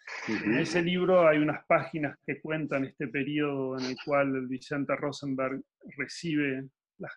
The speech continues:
Speaker 2: cartas de su abuela desde el gueto de Varsovia. Vicente está viviendo ya en Buenos Aires. Cuando
Speaker 1: Mm.
Speaker 2: leí ese libro hace unos años, enseguida pensé que algún día tenía que escribir un libro solo sobre ese momento.
Speaker 1: Mm.
Speaker 2: Eh,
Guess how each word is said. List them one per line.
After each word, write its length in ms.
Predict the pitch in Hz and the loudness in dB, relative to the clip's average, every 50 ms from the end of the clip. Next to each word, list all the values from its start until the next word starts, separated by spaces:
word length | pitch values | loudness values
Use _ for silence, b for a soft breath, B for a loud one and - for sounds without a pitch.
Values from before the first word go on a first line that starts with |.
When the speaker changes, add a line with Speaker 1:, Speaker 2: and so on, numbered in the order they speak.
| - | 0
Speaker 2:
cartas 320 | - 143 139 139 - 135 127 | 2 2 2 2 -2 -4 -4
de 80 | 131 127 | -6 -8
su 140 | - - | -6 -4
abuela 400 | 143 135 135 143 147 147 139 135 131 | -2 0 0 2 2 2 2 2 2
desde 300 | 127 123 123 117 - 139 | 0 0 -2 -4 -6 -6
el 100 | 127 123 | -6 -4
gueto 220 | 143 139 135 143 | -4 -4 -2 -2
de 80 | 135 131 | -2 0
Varsovia. 720 | 131 127 127 - - 156 151 143 139 151 160 165 165 160 160 - | -2 -2 -4 -6 -4 -2 -2 -2 0 0 -2 -2 -2 -4 -10 -16
Vicente 460 | 151 143 123 - - 147 139 - 143 | -18 -18 -16 -12 -10 -10 -10 -10 -12
está 380 | - - 147 135 131 131 135 160 | -10 -6 -2 -2 -2 -2 -4 -6
viviendo 380 | 156 156 156 165 151 143 143 135 - | -10 -10 -8 -4 -4 -4 -4 -4 -4
ya 80 | - 151 | -4 -2
en 60 | 139 | -2
Buenos 380 | 135 143 139 - - 135 - - | -2 -4 -4 -4 -6 -6 -2 0
Aires. 460 | 156 156 156 151 175 180 - - _ b b b b b b b _ _ _ _ _ - | 0 0 0 0 -4 -8 -10 -14 _ b b b b b b b _ _ _ _ _ -6
Cuando 360 | - 117 113 101 - 143 151 147 | 0 2 2 4 2 2 2 0
Speaker 1:
Mm. 20 | |
Speaker 2:
leí 240 | 147 151 160 175 175 | 0 2 2 2 2
ese 240 | 165 - 180 175 170 | 2 2 2 2 2
libro 260 | 165 175 185 175 175 | 4 2 2 2 0
hace 160 | 160 - - | 0 -2 -4
unos 220 | 156 151 147 - | -4 -4 -2 0
años, 760 | 160 165 170 175 185 196 180 160 - - - - - - _ _ _ _ _ _ _ _ _ - | 2 2 2 2 2 0 0 -2 -6 -14 -16 -16 -18 -20 _ _ _ _ _ _ _ _ _ -10
enseguida 640 | 156 143 139 - - 147 143 156 170 170 160 160 | -8 -8 -6 -2 -2 0 2 4 6 4 4 4
pensé 480 | - 156 147 147 143 - - 165 165 165 | 2 0 0 0 -2 -2 0 0 0 2
que 60 | - | 0
algún 280 | 143 139 131 139 139 | 0 0 0 2 2
día 220 | 143 147 151 156 151 | 2 2 2 0 0
tenía 240 | 151 139 139 139 127 | 0 0 0 -2 -2
que 60 | 135 | -6
escribir 340 | - _ - 135 127 131 131 | -10 _ -6 -4 -4 -2 0
un 140 | 135 135 127 | 0 0 0
libro 260 | 135 147 147 156 156 | 0 0 -2 -2 -4
solo 400 | 139 - - 165 165 160 156 151 | -6 -4 -2 0 0 0 0 -2
sobre 340 | 143 - 151 139 131 131 139 | -4 -4 -4 -4 -2 -2 -4
ese 160 | 131 - 147 | -4 -6 -6
momento. 440 | 143 135 127 123 120 117 117 _ _ 127 _ _ _ _ _ B B B B B B B B _ - | -6 -6 -6 -6 -8 -10 -14 _ _ -20 _ _ _ _ _ B B B B B B B B _ -10
Speaker 1:
Mm. 360 | - 101 98 92 98 98 95 - - - 147 | -6 -2 0 0 0 0 0 -4 -6 -10 -10
Speaker 2:
Eh, 440 | 147 147 147 147 147 156 170 - - | -10 -8 -6 -6 -4 -4 -6 -8 -10